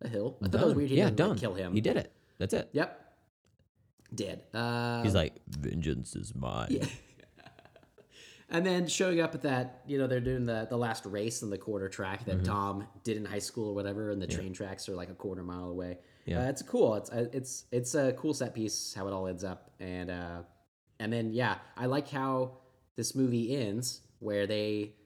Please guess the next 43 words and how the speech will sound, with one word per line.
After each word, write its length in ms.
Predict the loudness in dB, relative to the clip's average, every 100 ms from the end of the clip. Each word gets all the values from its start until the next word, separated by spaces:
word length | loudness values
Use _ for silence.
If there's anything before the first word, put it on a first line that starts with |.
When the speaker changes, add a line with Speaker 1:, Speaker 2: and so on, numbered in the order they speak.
| _ _ _
Speaker 1:
race 600 | 0 2 2 0 -2 -4
and 140 | -4 0
get 160 | -2
past 320 | -2 -4 -4 -8
the 60 |
train, 460 | -6 -4 -4 -6 -8 -12 -6
and 160 | -2
then 220 | 0 0 -2
he 100 | -4
fucking 300 | -6 -8 -8
hits 160 | -6
a 40 | -4
semi 320 | -4 -4 -4
truck 360 | -4 -6 -6 -14 -10
and 120 | -8
flips 260 | -4 -4 -4
his 100 | -8
car. 380 | -4 -4 2 8
Speaker 2:
<laughs> 40 | 8 8 2 -4 _ _ _ _
Speaker 1:
And 640 | -2 0 0 0 0 -2 -6 -16 _ _ -2
I, 180 | 0 0 -2
I 160 | 0 2
dig 300 | 4 2 2
the 80 | 0
whole 180 | 2 0
ending 260 | 0 0
though. 260 | 0 0 0
Like, 160 | -2 -2
I 80 |
liked 280 | -2 -2 -2
this 240 | -4 -2 -2
whenever 320 | -2 -2 -2
he's, 240 | -2 -4
like, 340 | -4 -6 -6 -12 _ -10
helps 240 | -6 -4 -2
him 80 |
out 80 | -2
of 40 | -2
the 60 |
car, 460 | -2 -2 -2 -4 -6 -20 _ _ -8
and 200 | -4 0
for 120 | 2
one, 380 | 4 4 4 0